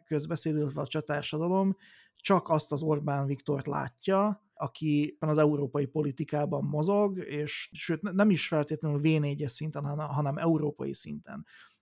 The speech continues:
tapasztalják meg, ö, Orbán Viktort és az Orbán jelenséget, és hasonlóan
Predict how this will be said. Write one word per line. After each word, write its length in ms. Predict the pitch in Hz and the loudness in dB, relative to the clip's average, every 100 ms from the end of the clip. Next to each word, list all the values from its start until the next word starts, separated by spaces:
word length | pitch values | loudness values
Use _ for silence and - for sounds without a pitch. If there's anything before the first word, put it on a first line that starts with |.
| _ | _
tapasztalják 720 | 143 - 131 - 139 85 147 | -12 -8 -8 -6 -6 -4 -6
meg, 240 | 156 156 - | -8 -8 -10
ö, 340 | 65 71 139 101 139 | -10 -10 -12 -14 -14
Orbán 340 | - 165 151 147 | -10 -8 -6 -6
Viktort 340 | 147 - - | -6 -10 -10
és 140 | 143 143 | -10 -8
az 100 | 147 | -6
Orbán 300 | 156 156 165 | -4 -2 -2
jelenséget, 680 | 185 185 180 190 190 208 - - - _ _ | 0 -2 -2 0 0 0 -4 -20 -20 _ _
és 220 | 170 151 | -4 -4
hasonlóan 1040 | 185 226 214 165 156 156 151 147 151 151 | 0 2 2 2 4 4 6 4 2 2